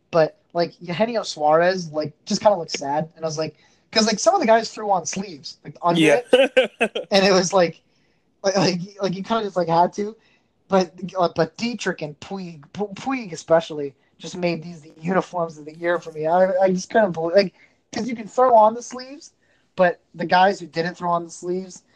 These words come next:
Speaker 1: Dietrich and Puig, oh man.
Speaker 2: Yeah,
Speaker 1: Like,
Speaker 2: I,
Speaker 1: amazing.
Speaker 2: I, I,
Speaker 1: Hilarious.
Speaker 2: I, I'm not a big fan of,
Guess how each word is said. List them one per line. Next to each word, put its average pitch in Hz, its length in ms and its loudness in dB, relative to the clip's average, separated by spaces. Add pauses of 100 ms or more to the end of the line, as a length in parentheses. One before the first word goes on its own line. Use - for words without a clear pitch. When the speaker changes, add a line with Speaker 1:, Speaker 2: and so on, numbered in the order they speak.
(260)
Speaker 1:
Dietrich 175 340 -8
and 143 120 -10
Puig, 160 440 -18
oh 151 280 2
man. 139 220 -6 (640)
Speaker 2:
Yeah, 156 260 -2
Speaker 1:
Like, 151 200 -2
Speaker 2:
I, 185 60 2
Speaker 1:
amazing. 165 520 -8 (420)
Speaker 2:
I, - 80 -14 (100)
I, 147 160 2
Speaker 1:
Hilarious. 156 580 -4 (480)
Speaker 2:
I, 117 180 -10
I'm 185 160 0
not 202 120 4
a 180 40 2
big 160 200 0
fan 156 300 -4
of, 135 120 -6